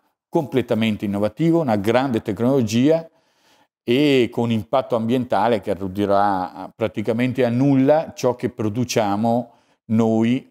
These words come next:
ogni giorno in termini di reflui, eh, fognari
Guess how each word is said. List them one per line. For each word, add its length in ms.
ogni 260
giorno 640
in 140
termini 340
di 160
reflui, 600
eh, 240
fognari 840